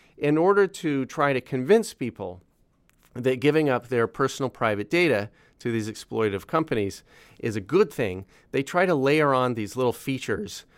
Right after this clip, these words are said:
much like that smartphone app where it says, "Oh, look, it's an edible mushroom," where, where the app has, uh, uh, the app has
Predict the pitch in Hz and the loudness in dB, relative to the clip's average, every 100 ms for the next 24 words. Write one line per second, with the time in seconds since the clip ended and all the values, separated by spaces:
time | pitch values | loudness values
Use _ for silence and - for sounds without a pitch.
0 | _ - 190 240 - 175 - 143 - 147 | _ -2 0 0 -2 -4 0 0 0 0
1 | 135 - 120 98 85 - 107 - 123 107 | 0 0 -4 -6 -8 -10 -10 -6 -2 -2
2 | - - - - 196 175 190 156 - 131 | -4 -14 -14 2 2 4 2 0 -2 -8
3 | - 143 156 147 127 139 151 - 98 98 | -4 -2 0 0 2 2 0 -2 -4 -2
4 | 143 156 170 175 170 190 208 160 113 - | 0 2 2 0 0 0 -2 -2 -4 -8
5 | - 135 127 139 151 160 - 151 151 190 | -14 -14 -12 -6 -4 -4 -4 -8 -2 0
6 | 190 196 180 151 | 2 2 0 -2